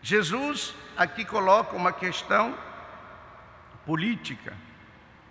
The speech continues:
É justo pagar o imposto?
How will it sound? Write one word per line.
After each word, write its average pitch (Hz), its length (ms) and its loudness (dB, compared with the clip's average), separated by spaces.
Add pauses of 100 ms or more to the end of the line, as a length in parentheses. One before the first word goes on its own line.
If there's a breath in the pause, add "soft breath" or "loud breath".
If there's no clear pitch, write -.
(3000)
É 156 60 -2
justo 151 480 -6
pagar 123 880 -2
o 117 60 -6
imposto? 131 680 -8